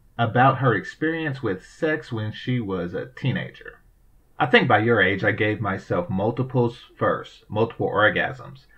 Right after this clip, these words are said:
I was really into it at one point, just because I was in an exploration state and I was abstaining from men." The actress also candidly admitted that she had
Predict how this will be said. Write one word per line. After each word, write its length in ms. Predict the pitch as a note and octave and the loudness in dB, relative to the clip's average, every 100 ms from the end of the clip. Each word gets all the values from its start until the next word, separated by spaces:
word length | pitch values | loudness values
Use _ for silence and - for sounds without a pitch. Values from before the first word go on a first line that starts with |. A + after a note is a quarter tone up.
| _ | _
I 80 | - | -4
was 200 | G2+ F#2+ | -2 -2
really 340 | F#2 G#2+ C#3 A#2+ | -2 0 0 0
into 360 | D3+ F3 G#2 | -4 -2 -4
it 80 | F#2 | -2
at 160 | E2+ E2 | -2 -4
one 260 | F#2 F#2 | -4 -4
point, 400 | F#2+ F2 D#2 - - - _ | -6 -10 -10 -12 -16 -20 _
just 220 | G#2+ A2 | -4 -2
because 420 | A#2+ - A2+ G#2 - | -4 -2 -2 -2 -4
I 120 | G#2+ | -4
was 200 | G2+ F#2+ | -4 -6
in 340 | - G#2 G#2 F2+ | -6 -6 -6 -8
an 200 | G2 F#2 G#2 | -6 -4 -2
exploration 680 | G#2+ - G2 F#2+ C3 C3 D#2+ | -4 -6 -2 0 0 -2 -10
state 400 | - D#2 E2 - | -8 -8 -8 -10
and 200 | G2 F#2 F2 | -8 -8 -4
I 180 | G2+ G2 | -4 -2
was 500 | F#2 F#2 F2+ F2+ - | -4 -4 -4 -6 -12
abstaining 480 | - - A2 F#2+ F#2 | -16 -6 -2 -2 -4
from 240 | - E2+ | -8 -8
men." 300 | F#2 F#2 - - _ _ _ _ _ - | -6 -6 -10 -18 _ _ _ _ _ -4
The 160 | C3 | 0
actress 360 | C#3+ F3+ F3+ C#3+ | 2 2 0 -2
also 300 | - F3 D#3 | 0 0 -2
candidly 560 | C3+ D3 D3+ D3+ D#3+ C#3+ | -6 -6 -4 -2 0 0
admitted 460 | A#2+ E3 C#3 - | 0 2 0 0
that 280 | G#2+ G#2 - | 0 0 -2
she 280 | - C3+ C3+ | -4 -2 0
had 480 | B2+ A#2 A2+ G#2+ | 0 0 -2 -4